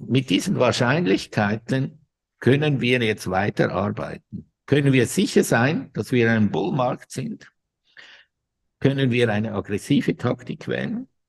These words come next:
Also im Durchschnitt riskante Titel wählen und so eigentlich das Portfolio feinsteuern. Sind wir in einem Bärmarkt, machen wir eine konservative Taktik,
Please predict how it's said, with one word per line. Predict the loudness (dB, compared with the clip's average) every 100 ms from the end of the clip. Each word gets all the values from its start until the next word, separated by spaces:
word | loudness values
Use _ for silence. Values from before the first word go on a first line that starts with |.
| _ _ _ _
Also | -2 0 0 -2
im | 0 0
Durchschnitt | 2 2 0 -2 -2 -4 -6 -6
riskante | -4 -2 0 0 0 -2
Titel | -2 -4 -4 -6 -4
wählen | -4 -4 -6 -12 -18 _ _ _ _ _ _
und | 0 2
so | 2 2 2
eigentlich | 0 0 -4 -4
das | -4 -6
Portfolio | -2 -2 0 0 2 2
feinsteuern. | 0 -2 -2 -4 -4 -6 -6 -10
Sind | -2 2 4
wir | 2
in | 0
einem | -2 -6 -8
Bärmarkt, | -4 -2 0 -2 -4 -6 -14 -20 _ _ _
machen | -2 -2 0 0
wir | 2 0
eine | -4
konservative | -6 -8 -6 -4 -6 -4 -4 -4 -6
Taktik, | -4 -4 -4 -8 -8 -10